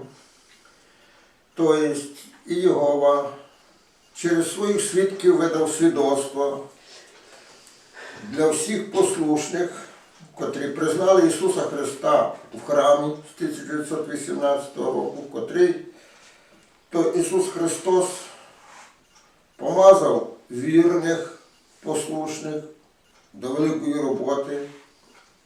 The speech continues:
де сповнилося просто Євангелія, діяння апостолів, що вилью Духа Мого на всяке тіло,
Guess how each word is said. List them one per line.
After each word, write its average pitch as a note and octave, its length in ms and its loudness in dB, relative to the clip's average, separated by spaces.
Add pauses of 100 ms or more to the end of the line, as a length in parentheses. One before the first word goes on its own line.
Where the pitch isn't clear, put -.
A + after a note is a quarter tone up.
(120)
де B2 400 -2 (640)
сповнилося F3+ 720 0
просто C3+ 580 -6
Євангелія, C#3 640 -2 (180)
діяння A#2 320 -4
апостолів, C#3+ 800 -6
що - 120 -10
вилью B2 360 -4
Духа A#2 380 -6
Мого A#2 440 -6
на G#2+ 60 -6
всяке B2 400 -6
тіло, E3 540 -6